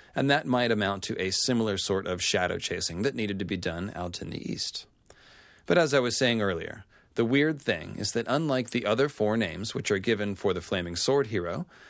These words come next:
the name Eldric doesn't have any linguistic matches to any names or words from Essos. It does, however, find a bunch of echoes in Westeros, namely, in the houses of Stark and Dane,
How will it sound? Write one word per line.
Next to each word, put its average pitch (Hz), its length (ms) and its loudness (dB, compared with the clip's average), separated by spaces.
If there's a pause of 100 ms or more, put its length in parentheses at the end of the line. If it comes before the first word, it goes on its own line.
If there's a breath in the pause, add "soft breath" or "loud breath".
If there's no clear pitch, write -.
(180 loud breath)
the 123 80 4
name 135 240 4
Eldric 117 420 2
doesn't 131 320 2
have 107 340 2
any 175 220 2
linguistic 120 640 0
matches 95 540 -2
to 104 160 -4
any 120 180 0
names 110 520 -2
or 110 140 -2
words 95 480 0
from - 200 -4
Essos. - 640 -6 (560 loud breath)
It 110 140 0
does, 110 340 2
however, 90 360 2
find 92 320 0
a 104 60 0
bunch 95 340 0
of 101 140 0
echoes 98 440 0
in 156 360 -2
Westeros, - 920 0 (400 soft breath)
namely, 113 540 2 (340 loud breath)
in 165 140 6
the 175 80 6
houses 135 500 2
of 113 300 2
Stark 92 540 0
and 104 320 0
Dane, 101 580 0